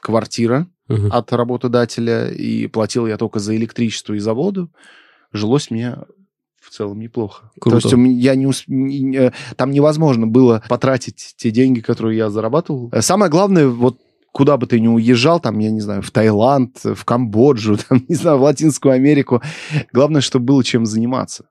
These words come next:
Speaker 2: Мгм.
Speaker 1: Потому что если ты просто тратишь бабки и бездельничаешь, то твоя жизнь скучная, и тебе надоест везде, хоть там на Мальдивах, хоть в Соединенных Штатах, где, где угодно, хоть в Японии.
Speaker 2: Ну да,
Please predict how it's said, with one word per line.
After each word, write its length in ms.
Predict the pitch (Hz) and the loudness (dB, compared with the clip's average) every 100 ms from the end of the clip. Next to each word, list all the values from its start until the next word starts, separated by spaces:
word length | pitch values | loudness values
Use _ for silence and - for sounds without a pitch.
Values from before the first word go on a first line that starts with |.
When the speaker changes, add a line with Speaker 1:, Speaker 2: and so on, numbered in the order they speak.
| - | 0
Speaker 2:
Мгм. 220 | 110 110 | 2 2
Speaker 1:
Потому 240 | 104 113 117 | 0 -4 -4
что 160 | - | 0
если 240 | 123 120 120 | 0 2 0
ты 100 | 120 | 0
просто 360 | 135 135 - - | 2 0 -2 -6
тратишь 380 | 127 120 120 107 | -2 0 -2 -2
бабки 380 | 123 117 - | -2 -2 -4
и 180 | 110 110 | -4 -4
бездельничаешь, 920 | 110 117 123 190 262 196 - 101 95 - | 0 0 4 4 4 2 -2 -4 -4 -4
то 400 | 117 131 127 113 | -2 2 2 2
твоя 340 | 113 117 120 | 2 4 2
жизнь 260 | 113 143 117 | 2 0 -2
скучная, 720 | - 156 190 - 143 123 113 - - | -4 -2 -2 0 0 0 -2 -8 -6
и 80 | 113 | -4
тебе 400 | 123 123 143 127 | 0 4 4 4
надоест 600 | 120 120 127 139 165 - | 2 2 4 4 2 -2
везде, 520 | 123 147 135 123 104 | 0 0 0 -2 -2
хоть 220 | 95 113 - - | -2 -6 -6 -8
там 180 | 107 110 | -8 -6
на 140 | 110 | -2
Мальдивах, 580 | 123 127 131 175 190 131 | 0 2 2 2 2 0
хоть 340 | - 113 104 - - - | -2 -6 -6 -18 -20 -20
в 80 | - | -4
Соединенных 560 | 127 123 127 127 123 - | 0 4 4 4 2 0
Штатах, 480 | - 160 180 131 | 0 0 0 -2
где, 260 | 110 113 147 | -4 2 4
где 220 | 135 139 | 6 6
угодно, 380 | 180 170 123 107 | 6 6 4 2
хоть 240 | 104 123 | -2 -2
в 40 | 123 | 0
Японии. 520 | 127 127 170 185 139 | -2 2 2 4 2
Speaker 2:
Ну 100 | |
да, 80 | 113 | 2